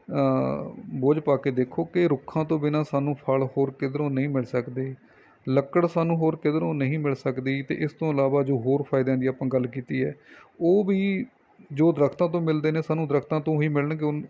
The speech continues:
ਹੋਰ ਕਿੱਧਰੋਂ ਸਾਨੂੰ ਨਹੀਂ ਮਿਲ ਸਕਦੇ। ਜੇ ਰੁੱਖਾਂ ਦੀ ਸਾਡੇ ਲਈ ਅਹਿਮੀਅਤ ਨੂੰ ਅਸੀਂ ਇੱਕ ਵਾਕ ਵਿੱਚ ਕਹਿਣਾ ਹੋਵੇ ਤਾਂ ਮੈਂ ਤਾਂ ਇਹੀ ਕਹਾਂਗਾ, ਜੇ ਰੁੱਖ ਹਨ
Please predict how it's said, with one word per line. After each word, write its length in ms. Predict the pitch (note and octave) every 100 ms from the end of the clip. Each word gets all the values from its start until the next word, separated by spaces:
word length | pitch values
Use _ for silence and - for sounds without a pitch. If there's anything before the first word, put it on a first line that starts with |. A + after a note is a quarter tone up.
| -
ਹੋਰ 100 | C#3+
ਕਿੱਧਰੋਂ 280 | C#3+ C#3+ D3+
ਸਾਨੂੰ 260 | C#3 C3 C3
ਨਹੀਂ 160 | B2
ਮਿਲ 140 | C#3 B2
ਸਕਦੇ। 360 | - B2+ B2+ C3+ _ _ _ _ _ _ _ _ _ _ _ _ _ _ _ _ _ _ _ _ _ -
ਜੇ 180 | D3+ G3
ਰੁੱਖਾਂ 800 | G3 - - G#3+ A3 A3 A3 A3 - _ _ _ _ _ - E3
ਦੀ 160 | G3+
ਸਾਡੇ 480 | G3+ E3 D3 D3 F#3+
ਲਈ 560 | F#3+ F#3 F3 F3+ F#3+ - _ _ _ _ _ _ _ _ _ _ _ _ _ _ -
ਅਹਿਮੀਅਤ 360 | F#3+ A3+ A3+ G3
ਨੂੰ 200 | F#3+ F3+
ਅਸੀਂ 440 | G3 F#3+ F#3 - - _ _ _ - _ -
ਇੱਕ 180 | -
ਵਾਕ 300 | G3+ F3 E3
ਵਿੱਚ 180 | D#3 D#3
ਕਹਿਣਾ 240 | - D3+ F3
ਹੋਵੇ 540 | D3 B2+ C3 C#3+ - - _ _ _
ਤਾਂ 520 | F3 E3 D#3+ D3+ -
ਮੈਂ 260 | E3 D#3 E3
ਤਾਂ 160 | E3 F3+
ਇਹੀ 160 | D#3+ F3
ਕਹਾਂਗਾ, 640 | F3 D#3 D#3 D3 D3+ C#3+ - - - D#3
ਜੇ 300 | C#3 C3 D3+
ਰੁੱਖ 260 | C#3 -
ਹਨ 440 | C#3 C3 C#3+ C3